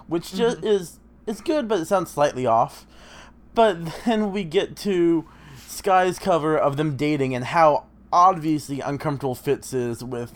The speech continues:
Speaker 1: the personal, like, the kiss he gives on the cheeks and stuff like that. And it's just like,
Speaker 2: Mm-hmm.
Speaker 1: along with the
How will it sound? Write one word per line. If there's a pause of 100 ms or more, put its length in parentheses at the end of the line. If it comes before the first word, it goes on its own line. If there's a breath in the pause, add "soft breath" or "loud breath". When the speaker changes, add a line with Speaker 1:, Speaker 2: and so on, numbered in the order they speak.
(380)
Speaker 1:
the (760 loud breath)
personal,
like,
the
kiss
he
gives
on
the
cheeks
and
stuff
like
that.
And
it's
just
like,
Speaker 2:
Mm-hmm. (1600 loud breath)
Speaker 1:
along
with
the